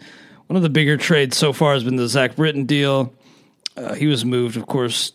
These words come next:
to the Yankees. They get Dylan Tate, Jason Rod-, Josh Rogers, rather, and, uh, Cody Carroll. Tate now traded twice in his young professional career as the former number four overall pick.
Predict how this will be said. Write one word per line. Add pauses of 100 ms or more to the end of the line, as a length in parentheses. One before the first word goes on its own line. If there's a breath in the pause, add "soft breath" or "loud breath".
(180)
to
the
Yankees.
They
get
Dylan
Tate,
Jason
Rod-, (380)
Josh
Rogers,
rather, (400 loud breath)
and,
uh,
Cody
Carroll. (580 loud breath)
Tate
now
traded
twice
in
his
young
professional
career
as
the
former
number
four
overall
pick.